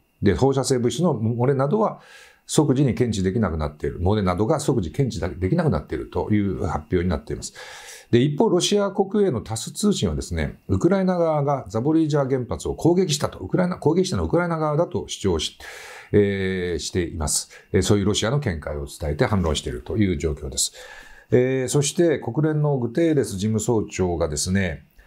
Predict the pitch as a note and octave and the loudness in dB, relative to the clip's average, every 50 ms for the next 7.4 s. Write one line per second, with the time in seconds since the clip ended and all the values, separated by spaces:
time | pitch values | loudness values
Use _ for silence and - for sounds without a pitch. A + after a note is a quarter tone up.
0 | _ _ - - G2+ G2 F#2+ F#2+ F#2 F#2 - A2 G#2+ G#2 G2+ F#2+ G#2 C#3 C#3 - | _ _ 0 0 0 2 0 -2 -4 -2 0 0 0 2 2 2 2 0 2 0
1 | G#2+ F2 - F#2 E2+ D2+ B2 A#2 A#2 A2 G2 F#2 F2 F2 E2 D2 - F#2 F2+ F2+ | 0 -2 -2 -4 -6 -4 -2 -2 0 0 0 -2 -4 -6 -8 -6 -4 -2 -2 -2
2 | D#2 D2+ - _ - A2+ A2 F#2+ C#2+ F2+ E2+ E2 D#2+ D#2 D2 D2 D2+ D#2+ E2 D#2+ | -2 -4 -8 _ 0 2 2 2 2 0 0 0 0 0 -2 -4 -6 -6 -6 -6
3 | D#2 C#2+ C2+ C#2 D2+ D2 D2+ - - F#2 E2 - E2+ E2+ D#2+ - - A#2+ C3+ C#3 | -4 -6 -6 -4 -4 -4 -4 -4 -4 -6 -4 -2 -2 -2 -2 -2 0 0 2 2
4 | C#3 B2 A2 G#2 G#2+ A#2+ A#2+ A2+ G2+ G#2 A2 G#2+ G#2 - A2 G#2+ G#2+ G2+ - - | 2 2 2 2 0 0 0 0 0 0 0 0 0 0 -2 0 0 -4 -2 -2
5 | A2+ F#2+ - - E2 - - B2+ C#3+ D#3 D3+ D3+ E3 D#3 D3 C#3 B2 - D#3 F3+ | -2 -2 0 -2 -4 -2 0 0 0 0 0 0 0 0 0 0 0 0 0 0
6 | G3 G3+ - C3 - C#3 D3 C3+ A#2 G2 F#2 F#2 G#2+ G#2 - F#2+ F2+ D#2 G2 F#2 | 2 2 0 -2 -2 -2 -2 0 0 0 0 0 -2 -2 -2 -4 -4 -4 -6 -2
7 | - G2+ G#2+ B2+ A#2 F2+ - | 0 0 2 2 0 -2 -4